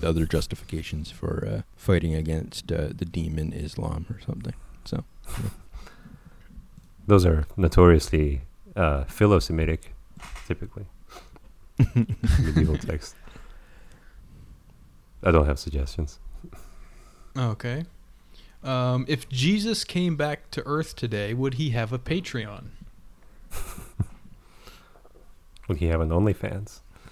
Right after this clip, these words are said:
Speaker 3: <laughs>
Speaker 1: Oh, no. Um, yeah, I mean,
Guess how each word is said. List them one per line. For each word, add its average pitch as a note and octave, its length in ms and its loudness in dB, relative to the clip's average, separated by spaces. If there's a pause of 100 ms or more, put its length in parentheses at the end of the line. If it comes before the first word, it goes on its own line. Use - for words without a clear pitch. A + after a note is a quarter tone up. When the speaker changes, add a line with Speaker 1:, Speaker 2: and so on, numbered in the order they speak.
(500)
Speaker 3:
<laughs> C#3+ 80 4 (1800)
Speaker 1:
Oh, D#2 60 -12
no. - 960 -4
Um, E2 360 -10 (840)
yeah, D3+ 400 10
I C3+ 60 6
mean, C#3 380 2